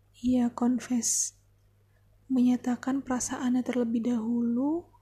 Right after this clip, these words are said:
kepada orang yang dia suka. Sudah ya. Mungkin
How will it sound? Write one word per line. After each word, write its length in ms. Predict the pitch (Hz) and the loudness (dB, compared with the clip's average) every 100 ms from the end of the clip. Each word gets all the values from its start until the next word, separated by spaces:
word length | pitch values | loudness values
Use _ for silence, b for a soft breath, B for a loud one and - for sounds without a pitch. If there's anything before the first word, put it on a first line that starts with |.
| _ | _
kepada 440 | - - 233 233 - | -20 -2 0 0 -2
orang 320 | 233 - 247 | -4 0 2
yang 160 | 233 220 | 4 2
dia 160 | 214 220 | 0 -2
suka. 360 | - 220 - - _ _ _ _ _ _ _ - - _ _ _ _ _ _ _ _ _ _ | -6 -10 -14 -16 _ _ _ _ _ _ _ -20 -20 _ _ _ _ _ _ _ _ _ _
Sudah 360 | - 247 233 247 | -6 0 2 2
ya. 400 | 254 262 277 - _ _ _ _ _ _ _ _ _ _ _ _ _ _ _ | 0 -2 -4 -12 _ _ _ _ _ _ _ _ _ _ _ _ _ _ _
Mungkin 800 | 269 254 247 - 277 311 339 359 | 0 2 2 0 -2 -2 -4 -8